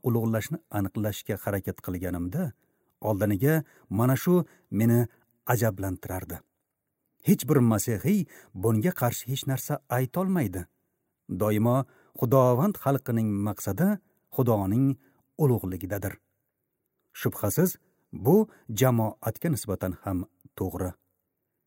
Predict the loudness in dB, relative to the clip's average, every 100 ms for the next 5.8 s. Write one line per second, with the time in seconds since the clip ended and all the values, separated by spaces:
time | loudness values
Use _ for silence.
0 | _ _ _ _ _ _ _ _ _ _
1 | _ _ 2 4 6 4 0 0 0 2
2 | 4 2 2 0 0 2 2 0 -2 _
3 | -4 2 4 4 2 0 -14 _ _ 0
4 | 2 6 6 4 0 -2 0 0 0 -2
5 | -2 -4 -4 -4 -4 -4 -2 0